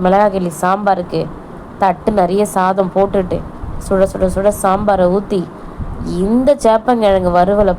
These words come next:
போட்டு ஒண்ணு ஒண்ணா எடுத்து எடுத்து அதுல வச்சு சாப்பிடும்போது அடடா, அட்டகாசமா இருந்தது. எப்படிதான் இருந்தது நீங்களும் சொல்லுங்களேன். கொஞ்சம் மனசு காயப்படாத மாதிரி கமெண்ட்டை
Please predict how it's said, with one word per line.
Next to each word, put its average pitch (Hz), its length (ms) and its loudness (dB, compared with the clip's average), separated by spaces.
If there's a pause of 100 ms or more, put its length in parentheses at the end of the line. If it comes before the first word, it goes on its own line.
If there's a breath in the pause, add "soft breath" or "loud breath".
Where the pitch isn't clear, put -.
போட்டு 196 280 2 (480)
ஒண்ணு 202 220 2
ஒண்ணா 202 160 2 (140)
எடுத்து 202 300 0
எடுத்து 185 240 0
அதுல 190 240 2
வச்சு 170 200 -2 (120)
சாப்பிடும்போது 185 760 0 (840 loud breath)
அடடா, 185 560 4 (320)
அட்டகாசமா 196 760 0
இருந்தது. 185 340 0 (480 loud breath)
எப்படிதான் 190 460 2
இருந்தது 226 260 2 (100)
நீங்களும் 233 380 2
சொல்லுங்களேன். 233 560 4 (380 loud breath)
கொஞ்சம் 180 340 0
மனசு 185 260 0 (100)
காயப்படாத 196 580 2 (120)
மாதிரி 208 200 2 (100)
கமெண்ட்டை 220 360 2